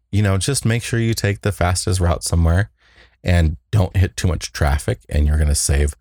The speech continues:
a lot of fuel. That time in traffic really, really matters. So those are our fuel saving tips. If you have some fuel saving tips,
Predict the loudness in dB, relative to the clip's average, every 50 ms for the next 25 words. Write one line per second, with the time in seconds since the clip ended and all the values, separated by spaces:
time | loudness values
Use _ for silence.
0 | _ _ _ -4 0 0 2 2 2 0 -2 -2 -2 0 0 0 -4 _ -4 0
1 | 0 0 0 -2 -4 -2 0 2 2 2 2 0 -2 -4 _ _ -4 -2 0 0
2 | 0 0 0 0 0 0 -2 -4 -6 -4 -8 -6 -4 -2 -2 -2 -2 -4 -6 -8
3 | -10 _ _ _ _ _ -8 -8 -6 -6 -4 -6 -6 -8 -6 -6 -6 -6 -6 -10
4 | -14 -16 -16 -20 -20 -20 _ _ _ _ _ -20 -20 -20 _ _ _ _ _ _
5 | -10 -4 -2 0 0 0 -4 -4 -2 0 0 0 0 0 0 2 2 0 0 -2
6 | -2 -2 0 0 0 0 0 0 0 2 2 2 0 0 -2 -2 -2 -2 -2 -2
7 | 0 0 2 2 2 2 2 0 0 0 0 -2 0 0 0 0 2 0 0 0
8 | 0 0 0 -2 -2 0 -2 -2 -2 -4 -8